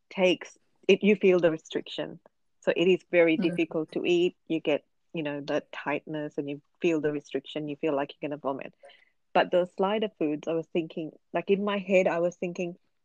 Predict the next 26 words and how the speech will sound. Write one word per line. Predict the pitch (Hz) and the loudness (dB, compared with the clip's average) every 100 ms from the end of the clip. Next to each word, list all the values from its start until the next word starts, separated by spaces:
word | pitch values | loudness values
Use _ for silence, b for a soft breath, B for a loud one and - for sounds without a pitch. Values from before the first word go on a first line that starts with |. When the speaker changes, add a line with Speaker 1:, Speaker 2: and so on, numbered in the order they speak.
| _ _ | _ _
Speaker 1:
"At | 196 - | -8 -2
least | 214 233 214 | 0 0 -2
I | 196 | -4
can | 202 - | -6 -4
eat | 180 185 | -2 -2
it | 185 | -2
and | 180 170 | -4 -4
be | 180 175 - | -6 -6 -2
full | 170 165 | -2 -2
and | 165 165 | -4 -6
be | 165 | -8
satisfied." | - 156 190 - 190 247 415 - _ _ _ - | -6 -6 -6 -4 -4 -4 -8 -10 _ _ _ -4
But | 180 | 0
obviously | 175 175 175 165 | 2 0 -2 -2
they're | 160 156 | -2 0
not | 156 - | -2 -2
good | 160 135 | 0 0
because | - - 165 | -2 -8 -6
slider | 170 160 165 | -4 -2 -2
foods | - 147 151 - | -2 -4 -4 -6
are | 147 - | -8 -6
of | 156 | -4
Speaker 2:
Yeah. | 156 | -2
Speaker 1:
no | 160 165 | -2 -2
nutritional | 160 165 151 - 147 143 | -2 -2 -6 -8 -10 -8
value. | - - - | -8 -6 -8